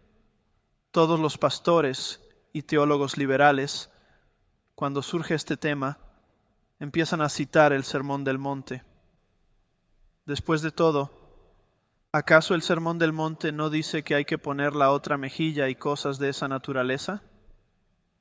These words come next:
Mateo cinco, versículos treinta y ocho a cuarenta y cuatro dice, "Ustedes han oído que se dijo,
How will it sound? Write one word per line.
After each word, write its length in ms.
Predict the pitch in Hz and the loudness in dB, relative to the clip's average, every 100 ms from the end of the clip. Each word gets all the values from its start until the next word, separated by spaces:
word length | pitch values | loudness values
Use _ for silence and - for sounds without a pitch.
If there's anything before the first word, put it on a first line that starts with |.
| _ _ _ _ _ | _ _ _ _ _
Mateo 420 | 139 131 147 139 | -4 2 2 2
cinco, 720 | 135 156 151 143 - 135 135 - _ _ | 2 0 0 -2 -4 -4 -4 -12 _ _
versículos 680 | 139 131 - 143 147 135 131 | -6 -4 -2 -2 -2 -4 -4
treinta 420 | 143 135 131 131 | -2 -2 -2 -2
y 100 | 127 | 0
ocho 300 | 135 143 - | 2 0 -2
a 60 | 127 | -2
cuarenta 420 | 139 127 127 127 | 0 0 -2 -4
y 80 | 123 | -6
cuatro 500 | - 139 131 131 127 | 2 4 4 0 -4
dice, 520 | 131 123 - 127 123 _ _ _ _ _ _ _ _ - | -4 -6 -6 -6 -8 _ _ _ _ _ _ _ _ -10
"Ustedes 640 | 147 - 165 160 170 - - | -8 4 6 6 4 0 0
han 200 | 147 151 | 0 2
oído 380 | 143 147 147 | 2 2 2
que 120 | - 143 | -2 -4
se 160 | 143 | -2
dijo, 460 | 139 143 - 131 | 0 0 -2 -6